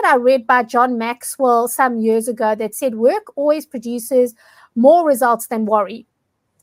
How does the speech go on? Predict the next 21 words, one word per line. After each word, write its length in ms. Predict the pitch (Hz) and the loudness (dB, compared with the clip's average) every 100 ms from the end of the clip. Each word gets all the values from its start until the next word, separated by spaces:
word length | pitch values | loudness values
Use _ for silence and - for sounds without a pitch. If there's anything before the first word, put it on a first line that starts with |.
| _ 240 | _ -12
So 180 | 226 294 | 0 0
that 220 | 247 311 | 2 -2
has 240 | 302 294 294 | 0 -2 -2
been, 400 | 269 262 254 247 | -6 -4 -6 0
that's 220 | 262 - | -2 -2
been 180 | 277 247 | -6 -4
my 120 | 233 | -2
mantra. 440 | 226 220 220 220 _ _ - - - | -4 -8 -8 -10 _ _ -20 -20 -4
And 140 | 277 285 | -2 0
when 160 | 339 | 0
I 100 | 427 466 | 0 -2
speak 480 | - - 370 415 | -4 -2 -4 -4
to 160 | - 480 - | 0 0 0
people, 680 | 330 302 - 285 269 277 - | -8 -8 -2 0 2 0 0
I 100 | 277 | -2
very 280 | 262 294 403 | 0 -2 0
often, 380 | 277 277 302 269 _ - | 2 2 0 -10 _ -12
if 160 | 320 - | -10 -2
they're 220 | 294 277 | 4 4
a 40 | |
mother, 640 | 247 247 277 277 247 269 | 4 4 4 4 2 2